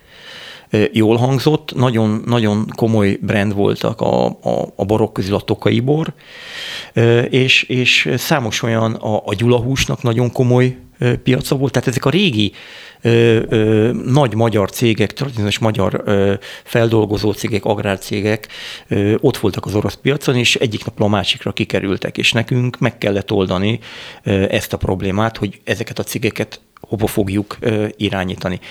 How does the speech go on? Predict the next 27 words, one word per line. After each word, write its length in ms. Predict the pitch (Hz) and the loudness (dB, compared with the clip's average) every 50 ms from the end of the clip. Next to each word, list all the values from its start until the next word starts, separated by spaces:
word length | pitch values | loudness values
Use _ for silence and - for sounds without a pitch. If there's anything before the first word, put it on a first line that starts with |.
| - - - - - - | -18 -16 -18 -18 -14 -6
Ö, 140 | - 131 127 - | 0 0 2 2
egy 160 | - 170 185 - | 2 0 0 0
szempontból 540 | - - 175 160 - - 160 151 151 156 | 0 0 0 0 2 0 2 2 2 2
azonban 440 | 156 143 143 151 147 135 139 139 - | 2 0 0 -2 0 0 0 0 0
szerencsénk 600 | - - 151 151 147 127 113 - - 117 110 95 | 0 0 2 2 2 0 0 0 0 -2 -2 -2
volt, 280 | - 110 113 139 175 - | 0 2 2 2 0 0
mert 320 | 131 117 110 110 - - - - - | 0 2 2 0 -2 -6 -8 -4 -4
<clears throat> 100 | - - | -4 -2
ott 220 | - 151 156 147 - | 0 0 0 0 2
voltak 440 | 139 131 - - 120 110 - - - | 2 0 2 2 0 -2 -2 0 2
olyan 200 | 165 151 127 120 | 2 4 4 2
cégek 360 | 117 - 135 123 113 107 - - | 2 0 2 2 2 2 2 2
is, 220 | 139 170 - - - - - - - - - - - - - | 2 2 0 0 -4 -12 -14 -14 -14 -16 -16 -18 -20 -10 -2
ö, 220 | - 120 117 120 127 - | 2 4 4 4 4 2
akikre 380 | - 131 117 - 120 - 123 127 | 2 0 0 -2 -2 0 0 2
vonatkozóan 720 | 135 147 131 117 - - 127 117 104 120 117 110 110 113 | 2 2 2 0 0 0 0 2 2 4 4 4 2 2
sem 260 | 117 - - 127 113 | 2 0 0 0 0
a 40 | 107 | -2
szankciók, 680 | 101 - - 110 117 120 - - 139 139 147 160 151 - | -4 -2 0 0 0 0 0 0 2 4 4 2 0 0
sem 220 | - - 120 113 | 0 0 2 2
az 160 | 113 110 95 | 2 2 2
Oroszország 540 | 117 113 110 - - 117 101 - - 117 107 | 2 2 2 0 0 -2 -2 0 0 0 0
által 400 | 101 104 101 - - 101 101 101 | 2 0 -2 0 0 0 0 2
meghirdetett 680 | 107 104 101 - - - 113 104 101 98 - 107 95 - | 2 0 -2 -2 -2 -4 -2 0 0 0 2 0 0 2
embargó 520 | 107 101 101 107 101 95 98 101 98 95 | 2 0 2 2 2 2 0 0 -2 -2
nem 220 | 98 101 95 90 90 | 0 0 0 0 0
vonatkozott. 680 | 95 107 135 151 - - - 165 147 156 160 156 - | 0 0 -2 -2 -2 0 2 4 4 4 4 4 0